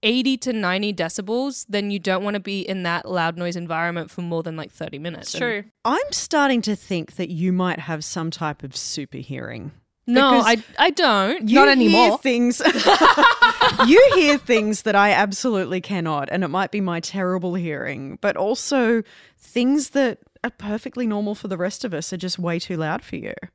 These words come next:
Speaker 1: No, I don't think I have super hearing. I think, I think I just care about my hearing a lot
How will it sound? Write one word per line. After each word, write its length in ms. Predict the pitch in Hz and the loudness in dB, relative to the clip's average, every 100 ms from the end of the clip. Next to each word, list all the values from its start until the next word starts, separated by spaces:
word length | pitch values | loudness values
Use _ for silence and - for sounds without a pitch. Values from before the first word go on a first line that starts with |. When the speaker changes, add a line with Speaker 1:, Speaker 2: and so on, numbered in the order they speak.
| _ _ | _ _
Speaker 1:
No, 240 | 269 294 294 | -4 -2 0
I 120 | 254 | 0
don't 140 | 294 294 | 0 -2
think 160 | 285 | -2
I 60 | 254 | -2
have 160 | 220 214 | -2 -6
super 260 | - 170 | -10 -10
hearing. 440 | 190 170 156 151 156 | -10 -8 -8 -8 -8
I 100 | - | -6
think, 240 | 190 247 254 | -2 -2 0
I 120 | 220 | 0
think 220 | 233 302 311 | 0 0 0
I 80 | 311 | 0
just 240 | 285 - | -2 -6
care 500 | - 180 196 190 185 | -10 0 2 4 2
about 320 | - 190 180 175 | -2 -2 -2 -2
my 140 | 175 | -8
hearing 300 | 170 185 175 | -6 -8 -6
a 40 | |
lot 380 | 170 165 165 160 | -6 -2 -2 -4